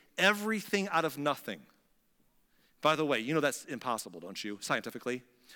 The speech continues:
Like, there's no scientific observable event where you can create something out of nothing. You can try and move matter and energy to do things.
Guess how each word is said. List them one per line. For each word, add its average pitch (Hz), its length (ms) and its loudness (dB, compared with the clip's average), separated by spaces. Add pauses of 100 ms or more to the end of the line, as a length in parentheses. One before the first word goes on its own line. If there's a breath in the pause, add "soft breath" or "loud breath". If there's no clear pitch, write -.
(160 loud breath)
Like, 151 100 4
there's 143 220 2
no 190 420 4 (140 loud breath)
scientific 175 760 2
observable 151 800 2
event 123 460 0
where 127 100 2
you 123 60 -2
can 131 120 -2
create 127 360 -2
something 127 340 -6
out 113 100 -4
of 104 120 -10
nothing. 98 420 -8 (560 loud breath)
You 151 100 4
can 147 60 6
try 160 120 4
and 131 180 2
move 143 200 4
matter 143 380 4
and 123 120 -4
energy 147 360 0
to 123 80 -4
do 139 160 0
things. 147 520 -2